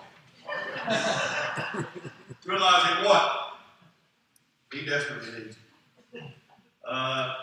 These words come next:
and I cannot tell you how many times over the years, and I've been at church here almost thirty-six years, that she has said, "You need to be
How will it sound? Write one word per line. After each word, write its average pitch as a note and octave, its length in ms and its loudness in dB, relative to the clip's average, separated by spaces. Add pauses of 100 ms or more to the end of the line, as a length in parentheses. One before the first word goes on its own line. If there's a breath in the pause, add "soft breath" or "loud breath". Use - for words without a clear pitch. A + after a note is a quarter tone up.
and D3 80 -4
I F3 140 0
cannot F#3 280 4
tell G3+ 320 6
you F#3 80 2
how - 300 4
many - 160 -2
times F3+ 400 4
over D#3 220 -4
the C#3 160 -4
years, - 320 2
and - 100 -2
I've - 100 -2
been - 100 -10
at - 460 -16
church D#3 160 -14 (100)
here B2+ 140 -10
almost B2+ 360 -10
thirty-six - 800 -16
years, C3 420 -10 (760)
that - 340 4 (200)
she E3 180 -4
has D3+ 200 2
said, - 480 2 (380)
"You D#3 140 0
need D#3+ 180 0
to C#3 100 -6
be C3 480 -6